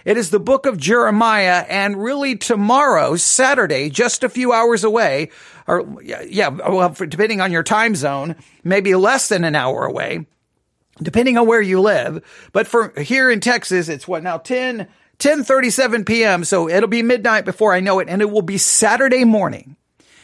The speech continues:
And on Saturday, you need to be wrapping up that first week of study. You need to try to, try to kinda finish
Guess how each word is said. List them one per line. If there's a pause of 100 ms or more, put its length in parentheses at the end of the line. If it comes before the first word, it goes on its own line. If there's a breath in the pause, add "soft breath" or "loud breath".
(280 soft breath)
And
on
Saturday,
you
need
to
be
wrapping
up
that
first
week (100)
of
study.
You
need
to
try
to, (400 loud breath)
try
to
kinda (260 loud breath)
finish